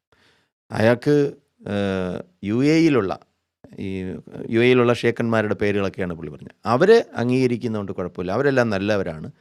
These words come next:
അതുപോലെ ജ-, പക്ഷേ ജനാധിപത്യ രാജ്യങ്ങളിലുള്ളവരെ, ആ, പുള്ളിക്ക് അംഗീകരിക്കാൻ പറ്റില്ല. ഇയാൾ പറയുന്ന ഇയാളൊരു കമ്മ്യൂണിസ്റ്റുകാരനാണെന്നും ഇയാൾ ഇടയ്ക്കിടയ്ക്ക് പറയാറുണ്ട്. ആ ഭാഗം ഒന്നൊക്കെ ഞാൻ കട്ട് ചെയ്തു. ഒരുപാട്, ഒരുപാട്, ആ,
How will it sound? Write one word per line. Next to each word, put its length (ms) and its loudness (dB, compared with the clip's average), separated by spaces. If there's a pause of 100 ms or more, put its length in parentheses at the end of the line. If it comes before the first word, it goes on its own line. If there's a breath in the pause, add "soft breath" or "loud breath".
(520)
അതുപോലെ 440 2
ജ-, 140 -2
പക്ഷേ 260 -2
ജനാധിപത്യ 640 0
രാജ്യങ്ങളിലുള്ളവരെ, 1080 -4 (180)
ആ, 60 -12
പുള്ളിക്ക് 340 -8
അംഗീകരിക്കാൻ 480 -8
പറ്റില്ല. 340 -18 (360)
ഇയാൾ 400 4
പറയുന്ന 320 2
ഇയാളൊരു 300 0
കമ്മ്യൂണിസ്റ്റുകാരനാണെന്നും 960 -4
ഇയാൾ 180 -4
ഇടയ്ക്കിടയ്ക്ക് 460 -8
പറയാറുണ്ട്. 380 -16 (180)
ആ 160 -2
ഭാഗം 300 -6
ഒന്നൊക്കെ 320 -6
ഞാൻ 240 -4
കട്ട് 200 -2
ചെയ്തു. 160 -4
ഒരുപാട്, 360 -4 (600 soft breath)
ഒരുപാട്, 280 2
ആ, 500 -6